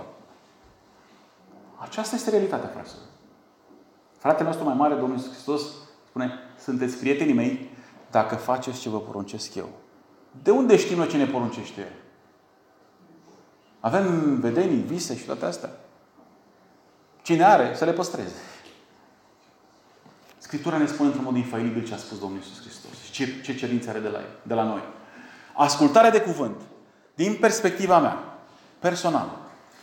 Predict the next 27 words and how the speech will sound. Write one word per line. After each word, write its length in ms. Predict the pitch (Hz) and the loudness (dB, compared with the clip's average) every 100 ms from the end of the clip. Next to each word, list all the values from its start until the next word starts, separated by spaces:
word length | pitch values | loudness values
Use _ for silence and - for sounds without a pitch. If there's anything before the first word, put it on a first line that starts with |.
| - - | -20 -6
este 480 | 131 127 - 127 - - - - _ _ _ - | -4 -2 -4 -6 -6 -16 -20 -20 _ _ _ -4
indiciul 720 | 143 139 170 143 131 - - | 0 2 2 2 0 0 -6
cel 300 | - 254 233 | 4 6 8
mai 240 | 202 156 | 8 6
clar 580 | - 170 127 104 - - - - _ _ _ | 6 8 8 6 -4 -12 -18 -20 _ _ _
al 220 | 123 123 - | 4 4 4
faptului 340 | 143 143 127 | 2 2 -2
dacă 240 | 120 - 120 | 0 0 -4
e 60 | |
sau 160 | 117 110 | -8 -10
nu 140 | 110 - - - _ _ - | -10 -14 -20 -20 _ _ -18
copil 180 | 104 107 | -6 -4
al 80 | 107 | -2
lui 80 | |
Dumnezeu. 360 | 104 107 98 92 - - | -4 -8 -8 -10 -12 0
Dacă 300 | - 180 190 - - - | 8 10 8 2 -6 -14
Scriptura 400 | - 214 294 277 | -8 -4 0 0
spune 280 | - 262 - | 0 -2 4
ceva, 580 | 220 220 - - - - - - - _ _ _ _ _ _ - - - | 6 10 8 6 -4 -10 -16 -20 -20 _ _ _ _ _ _ -20 -20 -2
iar 300 | - 180 180 | 8 10 10
tu 420 | 294 294 277 254 - - - _ | 6 4 2 -4 -8 -18 -20 _
faci 320 | - 262 277 302 | -6 2 8 10
altceva, 380 | 262 - 117 98 - - - _ - - _ _ _ _ _ _ _ _ _ - | 10 8 0 -4 -12 -20 -20 _ -20 -20 _ _ _ _ _ _ _ _ _ 2
și 160 | - | 8
atitudinea 460 | 294 - 277 269 262 | 8 8 2 4 6
ta 100 | 254 | 6
este: 640 | 247 226 226 214 185 | 4 2 4 6 6